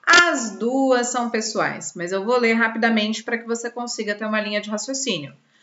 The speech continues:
No texto dois, lemos que o uniforme escolar desenvolve o sentimento de pertencimento ao grupo, fundamental no desenvolvimento psicossocial das crianças. Então,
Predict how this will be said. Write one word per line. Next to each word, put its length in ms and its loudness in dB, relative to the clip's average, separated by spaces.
No 140 -4
texto 380 2
dois, 360 8
lemos 360 -2
que 100 -4
o 40 0
uniforme 580 2
escolar 480 0
desenvolve 600 -2
o 40 -4
sentimento 640 -4
de 100 -12
pertencimento 840 -4
ao 120 -2
grupo, 440 0
fundamental 680 2
no 120 2
desenvolvimento 720 0
psicossocial 920 0
das 160 -4
crianças. 520 -6
Então, 440 -2